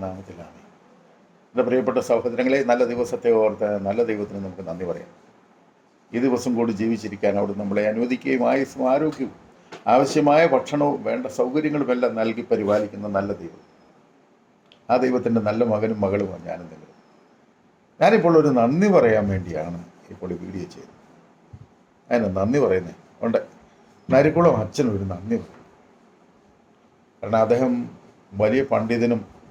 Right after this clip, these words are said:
വലിയ ആളുമൊക്കെയാണ്. നാൽപതോളം വർഷങ്ങളിൽ പാദ്യവും വൈദികരെയും വിദ്യാർത്ഥികളെയും സന്യാസ വൈദിക വിദ്യാർത്ഥികളെയും ഒക്കെ പഠിപ്പിച്ച് മിടുക്കരായി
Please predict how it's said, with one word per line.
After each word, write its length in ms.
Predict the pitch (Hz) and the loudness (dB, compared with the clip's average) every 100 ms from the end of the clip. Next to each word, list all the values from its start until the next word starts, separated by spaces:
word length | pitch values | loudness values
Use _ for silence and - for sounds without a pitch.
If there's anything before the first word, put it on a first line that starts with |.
| - 104 | -4 0
വലിയ 260 | 110 123 117 - 98 - - _ _ _ _ | 2 4 2 2 -10 -20 -20 _ _ _ _
ആളുമൊക്കെയാണ്. 800 | 104 123 117 113 117 104 98 101 98 - - | 4 4 4 2 2 2 2 0 -4 -12 -4
നാൽപതോളം 580 | 107 110 117 117 117 107 104 | -4 0 4 4 4 2 -2
വർഷങ്ങളിൽ 500 | - 110 107 104 98 - | -4 -6 -4 -2 -4 -2
പാദ്യവും 600 | 98 101 98 107 104 98 98 | 0 -2 0 0 0 -2 -2
വൈദികരെയും 640 | 101 101 107 104 104 101 | -2 -2 -2 -2 0 -4
വിദ്യാർത്ഥികളെയും 760 | 101 101 95 95 95 92 92 - - - _ _ _ _ _ _ _ _ 117 | -2 -2 -2 -4 -10 -10 -10 -14 -20 -20 _ _ _ _ _ _ _ _ -2
സന്യാസ 380 | 113 117 113 117 117 | 2 4 4 2 4
വൈദിക 440 | 107 104 101 104 98 98 - | 2 2 -2 -4 -4 -6 -12
വിദ്യാർത്ഥികളെയും 720 | 98 101 98 101 104 101 101 92 | -8 0 0 0 -4 -2 -2 -6
ഒക്കെ 200 | 87 95 90 - - _ _ _ _ _ _ - | -14 -16 -16 -18 -20 _ _ _ _ _ _ -2
പഠിപ്പിച്ച് 440 | 107 113 110 110 101 | 0 0 -4 -2 -2
മിടുക്കരായി 520 | 101 107 98 101 | 0 0 0 2